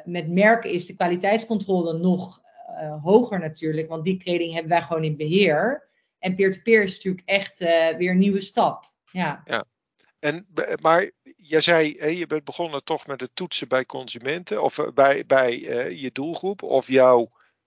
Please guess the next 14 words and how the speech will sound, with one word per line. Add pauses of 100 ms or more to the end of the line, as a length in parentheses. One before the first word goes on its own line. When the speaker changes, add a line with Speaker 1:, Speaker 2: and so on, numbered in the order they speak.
(140)
Speaker 2:
eh,
die
idee
of
dat,
eh,
levensvatbaar
was.
Heb
je
dat
voor
dat
peer-to-peer